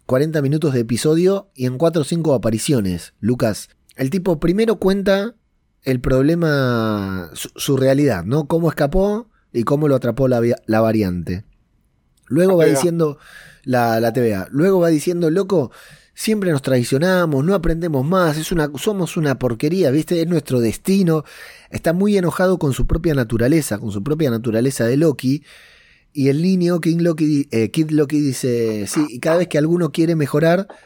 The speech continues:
Speaker 1: vienen y nos podan y nos mandan acá". Me pareció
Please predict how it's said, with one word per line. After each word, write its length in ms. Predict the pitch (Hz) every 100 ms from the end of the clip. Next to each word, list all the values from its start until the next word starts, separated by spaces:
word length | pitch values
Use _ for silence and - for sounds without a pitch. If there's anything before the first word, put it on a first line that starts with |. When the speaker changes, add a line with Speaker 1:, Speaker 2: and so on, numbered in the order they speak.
| -
Speaker 1:
vienen 500 | 127 147 175 190 190
y 100 | 131
nos 140 | 127 123
podan 380 | 139 147 165 156
y 80 |
nos 160 | 117 113
mandan 260 | 135 135 120
acá". 260 | 117 110
Me 140 | 101 117
pareció 560 | 139 139 180 190 208